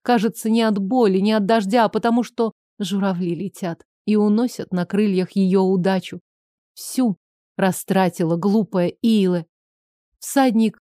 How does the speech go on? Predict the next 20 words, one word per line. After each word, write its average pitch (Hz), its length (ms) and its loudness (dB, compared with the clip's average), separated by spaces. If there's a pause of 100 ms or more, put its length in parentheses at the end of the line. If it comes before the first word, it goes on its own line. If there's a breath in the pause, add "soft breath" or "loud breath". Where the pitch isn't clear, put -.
(100)
выныривает 214 800 2
из 226 220 -2
сизой 214 420 0
пелены. 208 540 2 (340)
Он 220 300 2
оставляет 208 760 2
коня 196 440 2
и 180 160 0
спешивается. 175 880 -2 (120)
Идёт 226 380 2
неспешно, 226 680 0
будто 208 400 0
бы 202 160 0
дождь 220 320 0
для 202 180 0
него 214 260 2
вовсе 214 400 0
даже 208 300 2
не 202 100 0
помеха. 226 640 0